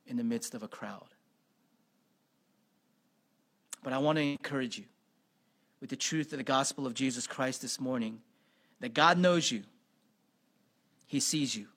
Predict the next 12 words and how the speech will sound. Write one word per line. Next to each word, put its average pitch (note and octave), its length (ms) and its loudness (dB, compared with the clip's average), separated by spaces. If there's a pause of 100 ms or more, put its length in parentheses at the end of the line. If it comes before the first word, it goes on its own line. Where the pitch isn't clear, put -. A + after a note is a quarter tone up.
(1120)
He C#3 160 -4
knows D3+ 400 2
you F3 120 2
by D3+ 240 4
name, C#3 480 2 (720)
and A2+ 120 -10
he C3 200 -4
loves B2+ 500 -2
you B2+ 300 -2 (1600)
to - 100 -12
the C3+ 80 -4
point D3+ 460 0